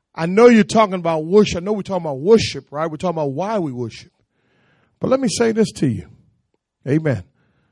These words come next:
We worship because of who he is. But can I ask you something? When you come to church, what do you see?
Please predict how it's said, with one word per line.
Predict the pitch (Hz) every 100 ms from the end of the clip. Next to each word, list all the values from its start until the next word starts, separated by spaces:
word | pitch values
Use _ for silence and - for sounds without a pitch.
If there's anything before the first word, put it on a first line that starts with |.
| _ _ _ _
We | 214 202
worship | 170 262 302 - 185 - - - - _ _ _ _ _ _ _ _ _ _ _ _
because | 175 - 208 220 185 160 - - - _ _ _ _ _ _ _ _ _ _ _ _ _ -
of | 160
who | 143 226
he | 190 208 262 247
is. | 101 95 - - _ _ _ _ _ _ _ _ _ _ _ _ -
But | 175
can | 208
I | 254
ask | 302 294 285
you |
something? | 262 285 277 - - _ - - _ _ _ _ _ _ _
When | 208 208
you | 277 320
come | - 294 254
to | 196
church, | - 277 262 -
what | 214 285 214
do |
you | 240 247
see? | 220 - 330 180 _